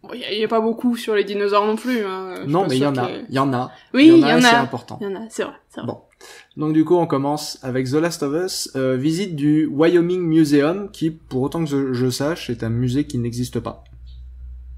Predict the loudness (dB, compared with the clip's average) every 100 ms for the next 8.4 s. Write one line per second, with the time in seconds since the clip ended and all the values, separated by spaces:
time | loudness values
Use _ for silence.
0 | -14 -12 -10 -6 -4 -4 -8 -14 -20 _
1 | _ _ _ _ _ _ _ -10 -4 -2
2 | 0 -2 -2 -4 -4 -8 -14 -8 -2 0
3 | 0 0 4 6 6 4 2 -2 -2 -4
4 | -6 -6 -6 -4 -2 -2 -2 -4 -6 -2
5 | -2 0 0 0 0 0 0 0 -2 -2
6 | -4 -4 -8 -10 -8 -6 -6 -8 -12 -20
7 | -20 -20 -20 -14 -4 -2 0 -2 -4 -4
8 | -4 -6 -8